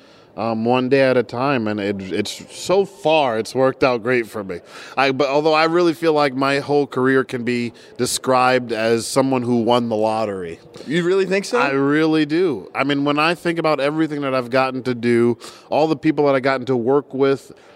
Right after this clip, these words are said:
Speaker 1: that I sat at home when I was younger with my brothers watching them on television,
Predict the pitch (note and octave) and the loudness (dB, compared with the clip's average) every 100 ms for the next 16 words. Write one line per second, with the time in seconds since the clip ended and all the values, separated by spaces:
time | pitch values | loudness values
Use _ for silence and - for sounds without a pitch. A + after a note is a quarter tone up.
0 | - - B2 A#2 A#2 - D3+ D3+ - B2+ | -10 0 2 2 0 0 0 0 -2 -4
1 | A#2+ - D3+ D3 C#3 C3 B2+ B2+ A2 C3 | -4 -2 2 2 2 0 2 0 2 0
2 | C#3+ C#3+ C3+ B2 A#2 A2+ A2+ C3 C3 A#2+ | 2 2 2 0 -2 -4 0 2 2 0
3 | A2 B2 C3 B2+ B2 A#2+ A#2 G#2+ B2+ C3 | 0 0 0 -6 -4 -2 -2 -4 -2 0
4 | B2+ B2 B2 B2 B2 | 2 2 0 -2 -6